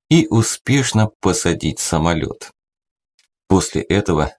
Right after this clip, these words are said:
специальные люди все исправят. Ну, а если не судьба, то хотя бы покинуть борт так, чтобы и самому остаться в живых, и бесхозная машина, залитая под горлышко авиационным топливом,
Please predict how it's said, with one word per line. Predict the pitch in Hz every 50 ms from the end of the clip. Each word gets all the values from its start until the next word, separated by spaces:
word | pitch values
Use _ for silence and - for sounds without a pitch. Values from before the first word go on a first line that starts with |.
| _
специальные | - - - - - - 85 78 - - - 95 98 101 92 82 80 71 64
люди | 64 85 107 113 - 92 82 - -
все | - - - - - - - - 95 90 -
исправят. | - 76 - - - - - 87 78 71 64 52 - - - - _ _ _ _ _ _ _ _ _ _ _ _ _ _ -
Ну, | - 98 107 147 196 208 -
а | - 127
если | 131 147 156 156 - - -
не | 123 120 117 110
судьба, | 101 - 110 101 120 107 110 143 180 190 160 123 107 - _ - - _ _ -
то | - 90
хотя | - - 101 101 - 131
бы | 113 113 101
покинуть | - - - 98 - - - 117 113 101 87 82
борт | 78 71 78 - 98 104 95 - - _ _
так, | - - 107 120 117 107 - - _ _ _ _ _ _ -
чтобы | - - - 95 87 85 -
и | - - 87
самому | - - - 92 82 82 76 78 92 110 - -
остаться | 87 85 - - - 85 87 82 - - 90
в | 82 80
живых, | 78 85 95 87 87 82 67 - - - _ _ _ _ _ -
и | - 87
бесхозная | 78 80 85 - - - - 90 85 73 71 80 78 76
машина, | 73 76 76 76 - - 101 92 85 82
залитая | 78 69 76 85 85 90 98 90 - 87 85
под | 85 - 87 87 76
горлышко | 73 78 98 104 - 82 85 - - - - - -
авиационным | 82 80 82 82 - - - - 92 87 82 80 78 71 65 _
топливом, | - 110 117 117 - 110 104 101 104 98 82